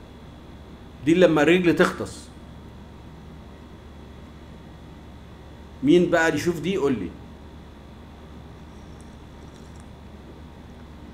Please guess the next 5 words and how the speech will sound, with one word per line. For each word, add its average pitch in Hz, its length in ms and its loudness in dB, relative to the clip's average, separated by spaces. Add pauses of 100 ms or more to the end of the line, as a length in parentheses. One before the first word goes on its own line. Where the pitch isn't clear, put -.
(1000)
لما 127 240 6
الرجل 170 360 6
تغطس 196 300 2
بالمنظر 151 500 6
ده، 202 260 6